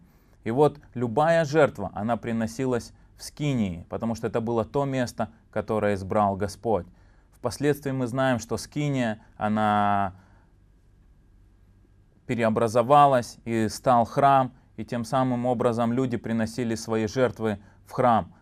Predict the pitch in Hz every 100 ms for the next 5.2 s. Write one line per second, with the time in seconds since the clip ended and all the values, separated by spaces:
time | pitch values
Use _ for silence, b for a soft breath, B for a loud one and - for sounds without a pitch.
0 | b _ 143 147 131 107 - 98 113 104
1 | - 104 104 101 104 - 117 117 95 85
2 | b b 127 123 151 127 147 175 175 175
3 | - 123 127 143 151 143 127 127 101 98
4 | - 101 120 117 117 113 110 - 120 110
5 | -